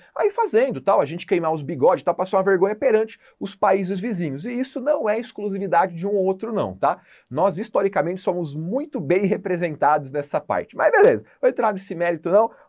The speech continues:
Olha só, vem cá. Quando a gente fala, então, nesse caso, o presidente exerce as duas funções. Bate o print já. Vai lá. Bate o print já.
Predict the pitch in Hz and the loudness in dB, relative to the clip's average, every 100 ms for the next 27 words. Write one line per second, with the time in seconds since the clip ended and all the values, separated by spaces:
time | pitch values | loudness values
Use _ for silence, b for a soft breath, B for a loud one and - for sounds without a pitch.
0 | b 202 220 196 - 95 - _ _ - | b 4 4 4 2 -2 -2 _ _ -4
1 | 160 190 107 78 _ _ _ _ _ _ | -2 0 -2 -6 _ _ _ _ _ _
2 | _ _ _ _ _ - 220 196 180 180 | _ _ _ _ _ 2 4 4 0 0
3 | 175 175 170 80 - _ _ _ _ 139 | 0 0 0 -2 -4 _ _ _ _ 0
4 | 190 - - 151 120 117 196 214 110 123 | 0 -2 0 0 0 -2 2 2 2 0
5 | 170 151 - - 175 110 135 180 - - | 0 -4 -12 -4 -4 0 2 2 0 -8
6 | - _ _ _ - 220 156 147 214 226 | -16 _ _ _ 0 0 0 0 2 2
7 | 220 151 190 - 349 202 190 131 92 - | 0 0 0 -2 -2 -4 -4 -4 -4 -6
8 | _ _ _ _ - 139 92 _ _ _ | _ _ _ _ 0 2 0 _ _ _
9 | _ _ _ _ _ _ _ _ _ _ | _ _ _ _ _ _ _ _ _ _
10 | 123 165 180 151 139 135 104 | -4 -4 -4 -8 -8 -8 -10